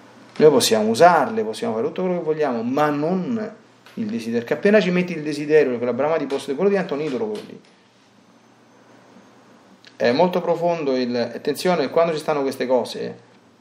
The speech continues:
poi ha voglia a farsi le sante illusioni che stiamo, sì, che vogliamo Gesù, che stiamo con Gesù,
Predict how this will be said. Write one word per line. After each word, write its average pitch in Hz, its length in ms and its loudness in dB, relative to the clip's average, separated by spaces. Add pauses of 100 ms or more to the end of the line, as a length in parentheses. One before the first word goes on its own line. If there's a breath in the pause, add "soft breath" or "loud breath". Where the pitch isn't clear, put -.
(1300 loud breath)
poi 139 180 6
ha 117 80 4
voglia 160 320 6
a - 20 -6
farsi 123 360 -4
le 120 100 0
sante 120 320 -2
illusioni 113 600 -2
che 107 80 -6
stiamo, 110 540 2
sì, 117 160 -4
che 113 80 -2
vogliamo 110 400 -2
Gesù, 110 340 -6
che 110 80 -4
stiamo 107 320 -6
con 107 140 -6
Gesù, 110 540 -6